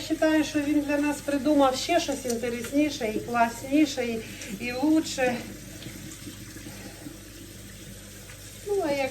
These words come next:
людина, кожна людина переживає. І я, естественно, перенесла.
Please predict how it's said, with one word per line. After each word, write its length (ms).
людина, 500
кожна 500
людина 540
переживає. 840
І 80
я, 400
естественно, 720
перенесла. 840